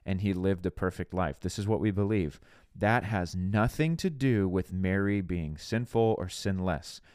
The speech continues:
She's born into sin just like everyone else. Are we on the same page here at least? Okay. Um, let's get into some of these comments that are on social media.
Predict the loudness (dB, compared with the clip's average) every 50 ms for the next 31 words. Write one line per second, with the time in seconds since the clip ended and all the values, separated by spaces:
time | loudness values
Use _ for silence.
0 | _ _ -10 -6 -4 -4 -4 -4 -2 0 2 2 2 2 2 0 -2 -4 -6 -4
1 | -2 0 0 0 0 -2 -2 -4 -2 -2 -2 0 0 0 0 2 2 2 2 0
2 | 0 -2 -2 -6 -10 -16 -20 -20 _ _ _ _ _ _ _ _ _ _ _ _
3 | _ _ _ _ _ _ _ -20 _ _ _ _ _ _ _ _ _ -20 -20 -20
4 | -20 -20 _ _ _ _ _ _ _ _ _ _ _ _ _ -4 0 2 4 4
5 | 4 4 4 2 2 2 2 2 2 2 4 4 2 2 2 0 0 2 4 4
6 | 4 4 2 -2 -2 -2 -2 -2 -2 -4 -8 -12 -16 -18 -20 -20 _ _ _ _
7 | _ _ _ _ _ _ _ _ _ _ _ _ _ _ _ -10 -8 -4 0 0
8 | 2 2 0 -2 _ _ _ _ _ _ _ _ _ _ _ _ _ _ _ _
9 | _ -4 0 2 2 4 4 2 2 0 0 0 0 0 0 0 0 2 2 2
10 | 0 -2 -6 -4 -2 -2 -2 0 0 -2 -2 -2 -4 -4 -2 -2 0 0 -2 -4
11 | -6 -8 -8 -4 -4 -2 -2 -2 -4 -4 -4 -4 -6 -6 -8 -8 -8 -8 -8 -6
12 | -8 -8 -8 -6 -6 -6 -6 -8 -8 -10